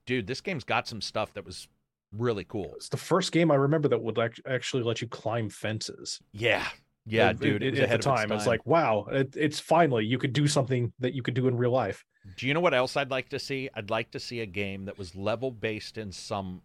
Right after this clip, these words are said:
Speaker 1: way, but still big, that reminded me of Rogue's,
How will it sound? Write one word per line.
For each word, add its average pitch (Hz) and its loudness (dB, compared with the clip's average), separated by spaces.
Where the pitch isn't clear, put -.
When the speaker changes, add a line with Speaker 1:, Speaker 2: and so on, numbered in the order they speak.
Speaker 1:
way, 90 -4
but 110 -4
still 110 -4
big, 90 0
that 110 -2
reminded 101 -4
me 98 -6
of 90 -6
Rogue's, 92 -6